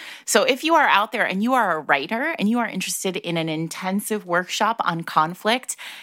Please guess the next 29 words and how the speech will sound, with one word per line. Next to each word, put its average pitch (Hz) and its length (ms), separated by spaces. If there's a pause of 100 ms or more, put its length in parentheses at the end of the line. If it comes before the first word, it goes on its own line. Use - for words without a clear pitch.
(340)
and 254 920 (240)
a - 40
conversation 226 960
with 185 220
Naima 170 480
Simone, 165 460
Sophie 175 340
Jordan, 160 480 (240)
Adriana 170 400
Herrera, 156 480
and 165 320
me 226 400
about 143 320
how 160 240
you 170 240
write 147 640
conflict 349 800 (400)
and 180 120
how 170 140
you 170 160
layer 156 460
conflict, 302 580 (560)
I 220 400
am 214 460
teaching 277 360
a 311 60
class - 560
August 208 320
seventh. 208 400